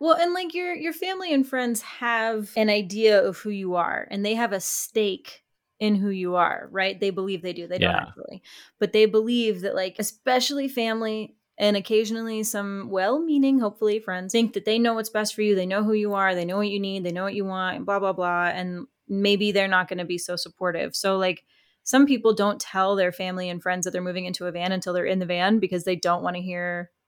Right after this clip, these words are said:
Speaker 1: the no from them. They don't wanna hear the critical negative feedback. And if you come and you work with, with a coach who knows the lifestyle, um, but doesn't necessarily know you, like, I don't have any stake in whether you do this or not. I'm here to support you in whatever way I can do that.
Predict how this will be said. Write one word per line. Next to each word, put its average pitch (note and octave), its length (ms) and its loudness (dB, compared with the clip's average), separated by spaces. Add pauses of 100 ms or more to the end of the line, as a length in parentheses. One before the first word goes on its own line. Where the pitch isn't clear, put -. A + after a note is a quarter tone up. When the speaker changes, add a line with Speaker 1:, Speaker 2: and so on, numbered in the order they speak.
Speaker 1:
the F#3+ 140 -2
no F3+ 500 2
from D4+ 260 -2
them. E4 240 -6
They G#3+ 100 0
don't F3+ 160 -4
wanna F#3 180 -8
hear F#3 300 -4
the F3+ 320 0
critical G3+ 400 2
negative F3+ 340 -2
feedback. A#3 400 -4
And A3+ 140 4
if B3 120 0
you B3 60 -14
come D4 220 0
and C4 100 4
you B3 80 2
work B3 240 0
with, G#3+ 400 0 (140)
with G3+ 180 -2
a G3+ 40 -10
coach A#3 440 0
who G3+ 420 -4
knows A#3 460 2
the G#3+ 100 -2
lifestyle, C#4+ 920 -2
um, G3 600 0
but G#3+ 160 2
doesn't B3 280 6
necessarily A#3 520 2
know G3 300 2
you, G3+ 400 -2
like, F#3+ 160 4
I G#3+ 140 -6
don't F#4+ 180 -2
have G3+ 140 2
any F#3+ 160 -4
stake F#3+ 320 -2
in F#3+ 80 -4
whether F3+ 200 -2
you F3+ 140 -10
do F3+ 140 -6
this E3+ 180 -12
or F3+ 80 -12
not. F3+ 240 -4 (360)
I'm D#4+ 180 4
here E4+ 180 -2
to B3+ 100 -4
support B3 400 -4
you F#3+ 160 0
in F#3+ 160 -4
whatever G#3 320 -2
way G3 220 2
I F#3 140 -2
can F3 160 -12
do A#3 160 -4
that. - 180 -6